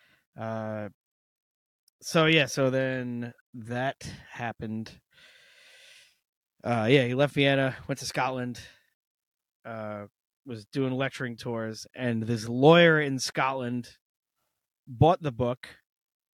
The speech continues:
learned the ins and outs of phrenology, and then was able to out-debate anybody in phrenology. And, uh, the place that was shitting on phrenology was just several years later the hotbed of phrenology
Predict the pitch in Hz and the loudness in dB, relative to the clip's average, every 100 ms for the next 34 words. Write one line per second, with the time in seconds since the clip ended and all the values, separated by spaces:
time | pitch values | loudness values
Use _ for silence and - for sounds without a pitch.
0 | _ _ - 127 151 170 180 165 160 165 | _ _ -6 2 6 6 6 4 4 4
1 | 151 160 156 156 156 131 147 143 147 135 | 4 2 4 0 -4 -6 -4 -2 0 0
2 | 120 120 117 117 - _ _ - 127 123 | -2 -6 -8 -10 -18 _ _ -6 0 2
3 | 127 127 123 131 127 127 117 139 156 143 | 2 2 2 2 2 0 -2 -2 -2 -2
4 | 135 131 131 _ 139 139 135 127 123 117 | 0 0 -2 _ -4 0 2 0 -2 -4
5 | 107 - _ _ _ - 127 120 - 120 | -8 -12 _ _ _ -6 -4 -4 -6 -4
6 | 117 113 110 110 104 _ _ _ _ _ | -4 -6 -8 -12 -14 _ _ _ _ _
7 | _ _ _ _ _ _ _ - 120 113 | _ _ _ _ _ _ _ -10 -6 -6
8 | 110 - 139 117 147 143 - 151 135 156 | -8 -8 -8 -4 -4 -2 4 4 4 -2
9 | 139 123 - 170 165 160 156 147 - 147 | -2 -2 2 6 6 6 2 0 -2 0
10 | 143 139 123 127 120 113 135 127 117 107 | 2 2 0 -4 -6 -8 -10 -4 -2 -2
11 | - 123 - 127 123 117 117 110 123 117 | -8 -8 -2 0 0 -2 -2 -4 -4 -6
12 | 113 104 110 - 120 - 110 107 104 - | -6 -8 -8 -6 -6 -6 -6 -4 -6 -10
13 | 110 107 107 101 104 95 | -8 -4 -4 -6 -8 -12